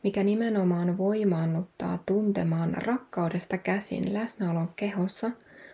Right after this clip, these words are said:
läsnäolo omassa energeettisessä tilassa ja tästä tietoisuudesta käsin kommunikoimaan myös niitä omia tarpeita ja omaa sisäistä maailmaa ulospäin. Linkin siihen meditaatioon löydät myös tästä podcastin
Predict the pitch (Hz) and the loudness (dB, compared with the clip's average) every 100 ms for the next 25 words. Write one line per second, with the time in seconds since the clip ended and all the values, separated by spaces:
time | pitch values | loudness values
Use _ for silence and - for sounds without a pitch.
0 | - - 214 233 220 180 180 180 - 233 | -14 -4 -4 0 0 2 2 2 0 2
1 | 240 208 202 180 - 196 185 180 175 196 | 4 2 -2 -4 2 2 2 0 -2 -2
2 | - - 208 - - 208 202 202 208 - | -4 -6 -8 -10 -4 0 0 0 -6 -10
3 | - - - - - _ 208 - 226 - | -12 -16 -20 -20 -20 _ -4 0 -2 -2
4 | 196 180 175 185 190 202 202 - - 208 | -2 0 0 -2 -4 -6 -6 -8 -8 -8
5 | - 208 - - _ - 202 185 196 202 | -6 -8 -8 -18 _ 2 4 4 0 -4
6 | - 202 196 202 196 208 - 202 196 196 | -4 -2 -2 -2 -4 -6 -6 -6 0 2
7 | 185 185 190 190 196 226 233 240 202 202 | 2 0 -2 -2 -4 -6 -6 -4 0 0
8 | 196 208 202 202 196 - 202 202 214 214 | 0 -4 -4 -4 -6 -4 -4 -2 -4 -4
9 | 220 208 233 - - - - _ _ _ | -4 -4 -4 -10 -18 -20 -20 _ _ _
10 | _ _ _ _ _ - 220 202 196 196 | _ _ _ _ _ -2 2 4 2 0
11 | 190 196 180 180 180 - 208 214 190 190 | 0 4 4 4 0 -2 -4 -2 0 0
12 | 190 202 240 208 - 220 - 247 220 - | 0 -2 -4 -4 -6 -10 -10 -10 -8 -8
13 | 254 240 - 247 | -10 -10 -4 -4